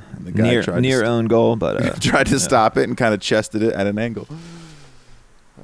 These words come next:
Speaker 1: this bread really lurking behind me. Two one, and I'm thinking, "Kill the game off." And you know who else was? Roman Celentano. This
Speaker 2: Yeah.
Speaker 1: guy, <laughs> he's been, uh, really investing in the dark arts. He's pointing at things like, "Wait, from here?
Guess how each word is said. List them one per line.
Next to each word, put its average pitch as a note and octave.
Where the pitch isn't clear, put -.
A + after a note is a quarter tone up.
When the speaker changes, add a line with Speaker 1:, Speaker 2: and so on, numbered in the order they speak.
Speaker 1:
this F2+
bread G2
really G2
lurking G2
behind G2
me. F#2+
Two F3+
one, C#3
and A2
I'm C3+
thinking, G2+
"Kill A#2+
the A#2
game G#2+
off." F2+
And G#2
you A2+
know C3
who A2+
else G#2+
was? B2
Roman E2
Celentano. A2
This D3
Speaker 2:
Yeah. F#2+
Speaker 1:
guy, -
<laughs> F#3+
he's E3
been, C3
uh, G#2+
really A#2+
investing G#2
in F#2
the F#2+
dark G2
arts. F#2+
He's -
pointing C#3
at D3
things C#3
like, A#2+
"Wait, A2+
from F#2
here? A2+